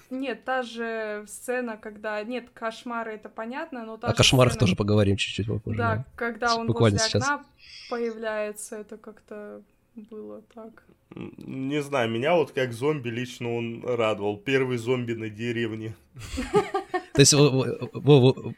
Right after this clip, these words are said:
Speaker 2: вот этим он тебе и понравился как персонаж, да? Вот, вот этим своим
Speaker 3: Да, мне нрав-,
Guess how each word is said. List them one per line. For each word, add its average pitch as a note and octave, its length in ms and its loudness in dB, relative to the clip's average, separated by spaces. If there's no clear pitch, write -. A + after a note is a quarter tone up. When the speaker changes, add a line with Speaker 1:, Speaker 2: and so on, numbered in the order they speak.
Speaker 2:
вот A#2 220 2
этим B2+ 380 6
он A2 200 4
тебе A#2+ 180 4
и A2+ 40 4
понравился A#2 440 6
как - 120 -4
персонаж, F#2+ 440 2
да? G#2+ 280 2
Вот, G2 180 -6
вот G2+ 160 -2
этим G2 340 0
своим G#2 320 0
Speaker 3:
Да, C#3+ 300 10
мне C3 400 2
нрав-, E3+ 140 4